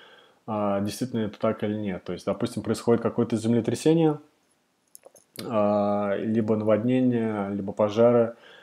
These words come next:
и мы видим информацию о том, что действительно страдают люди, мы хотим помочь, окей, там, мы видим какие-то даже там реквизиты банковские и так далее, но как проверить, что действительно это вот,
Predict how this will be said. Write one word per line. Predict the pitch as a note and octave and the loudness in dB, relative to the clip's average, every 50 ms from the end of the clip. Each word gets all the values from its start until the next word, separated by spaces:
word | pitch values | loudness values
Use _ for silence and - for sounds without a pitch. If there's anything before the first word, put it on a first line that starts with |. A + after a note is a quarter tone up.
| - _ _ - | -20 _ _ -6
и | G2+ G#2 | -4 -2
мы | A2 G#2 | 0 2
видим | F#2+ A#2 B2+ A#2+ A2+ A2 | 6 6 6 6 6 4
информацию | G#2 G2+ - A2 G#2+ A2 G#2+ G2+ - G#2+ G2+ | 0 2 2 2 2 2 0 0 -2 -2 0
о | |
том, | - A2 G2 | 0 -2 -2
что | - - F#2+ | -4 -6 -8
действительно | F#2 F#2+ - - A2+ G#2+ - G#2 F#2+ | -8 -6 -4 -2 -2 -2 -2 -4 -4
страдают | F#2 - G2 G#2 G2 G#2 G2+ G2 F#2+ - A#2+ | -4 -2 0 0 2 2 2 0 0 2 2
люди, | B2+ C#3 C3 A#2+ | 2 2 2 0
мы | G#2+ G#2 G2+ | -2 -2 -2
хотим | - G2+ G2 - G#2 G2 | -2 -4 -4 -4 -4 -4
помочь, | - G2 F#2+ A2 C3 D#3 E3 - - G#2 | -2 0 0 2 2 2 0 -2 -4 -6
окей, | - - A2 A2+ B2 C3 C3 B2+ A#2+ | -4 -2 0 2 2 2 0 0 -2
там, | - G2+ F#2+ G2 G2 | -2 -2 -2 -2 -2
мы | G2 G2 G2 G2+ G#2+ G#2+ | -4 -4 -6 -6 -4 -2
видим | G2+ A2+ A2+ A2 G#2+ G#2 G2+ | 0 2 2 2 0 -2 -6
какие-то | F#2+ - _ - - - G2+ | -6 -8 _ -14 -10 -6 -4
даже | G2+ G2+ G2+ G2 F#2 | -2 -2 -2 -4 -6
там | - F#2+ F#2+ | -8 -6 -6
реквизиты | F#2+ F#2 - G#2 G2+ G2 G#2+ G2+ G#2 F#2+ | -6 -6 -4 -4 -4 -2 -4 -4 -4 -2
банковские | F2+ G2+ G2+ G2+ - - - - - G2 | -2 -2 -2 -4 -6 -12 -14 -12 -10 -8
и | - | -6
так | G2+ G2 G#2 | -4 -2 0
далее, | A#2 B2+ D#3 D#3 D3 C#3 B2+ B2 - - - - - _ _ _ _ _ _ - | 0 0 0 0 0 -2 -4 -6 -10 -18 -20 -20 -20 _ _ _ _ _ _ -8
но | B2+ A2 A2 A2 G#2+ G#2+ G#2 G#2+ G#2 G#2 G2+ G2+ G#2 - - _ _ _ _ _ _ _ _ _ | -6 -4 -2 0 0 0 0 0 0 -2 -2 -2 -4 -6 -10 _ _ _ _ _ _ _ _ _
как | - - A#2+ A2 - - | 2 4 4 4 4 2
проверить, | A2 G#2+ G#2 A2+ A#2+ A#2 A2 - | 2 2 4 4 4 4 2 0
что | - - - - G#2+ G2+ G2 G2 | -4 -8 -6 -4 -2 -2 -2 -2
действительно | F2+ - - - A2+ G#2 - G2+ G2 | -4 -8 -10 -10 -8 -8 -6 -4 -4
это | G2 F#2+ F#2 - G2+ | -4 -4 -6 -6 -6
вот, | F#2 G2 F#2+ F#2 - - - | -6 -6 -6 -8 -8 -12 -20